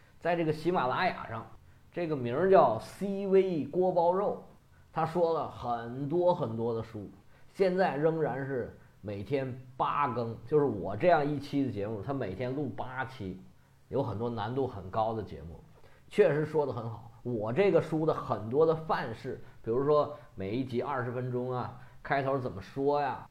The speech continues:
甚至中间什么节骨眼儿加评论呢，哎，我都是借鉴了、学习了这个C V锅包肉这郭老师的这个基本的方法和范式，在这儿感谢感谢。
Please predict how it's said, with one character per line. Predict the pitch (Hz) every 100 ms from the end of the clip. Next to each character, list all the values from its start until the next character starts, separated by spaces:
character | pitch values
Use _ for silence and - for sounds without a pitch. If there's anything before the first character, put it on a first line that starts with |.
| -
甚 | - 165
至 | 147
中 | 127 156
间 | 156 156
什 | 156 117
么 | 143 -
节 | - 131
骨 | 147
眼 | 127
儿 | - -
加 | 131
评 | 135 104 123
论 | 156 139
呢， | - 110
哎， | 98 - - - -
我 | 101
都 | 151 165
是 | 127 92 -
借 | 175 120
鉴 | 107 127
了、 | 95 78 - - - - -
学 | - - 117 156
习 | 156 113
了 | 120 113
这 | 117
个 | 104
C | - 123
V | 123 120
锅 | 120 123
包 | 117 120
肉 | 131 104
这 | 117
郭 | 98 127 131
老 | 117 95
师 | 98 95
的 | - - - - - -
这 | -
个 | 110
基 | 107 107 165
本 | 156 85
的 | 98
方 | - 135 143
法 | 123
和 | - 98
范 | - 165 95
式， | 90 107 - - _ -
在 | 127 127
这 |
儿 | 131
感 | 127 - 110
谢 | 170
感 | 135 104
谢。 | 104 131